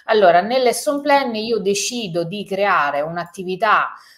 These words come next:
eh, specifica e vado a individuare l'anno, ricordate nove dodici superiore, almeno nel mio caso, io qui metto arte fiamminga e,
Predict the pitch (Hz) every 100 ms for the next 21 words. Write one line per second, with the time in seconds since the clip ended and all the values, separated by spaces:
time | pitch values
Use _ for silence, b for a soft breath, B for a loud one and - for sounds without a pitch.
0 | B - 151 151 151 - 180 - 185 160
1 | 196 196 254 277 - - 196 202 196 220
2 | 180 160 160 156 - 170 - 202 208 208
3 | 190 185 156 143 143 180 185 208 226 190
4 | 165 160 175 160 160 180 175 165 170 156
5 | - 160 151 160 180 185 151 151 156 143
6 | 147 175 262 277 156 143 151 214 185 -
7 | 180 156 - 196 202 196 175 151 - 180
8 | 190 220 233 233 233 233 226 - - 180
9 | 196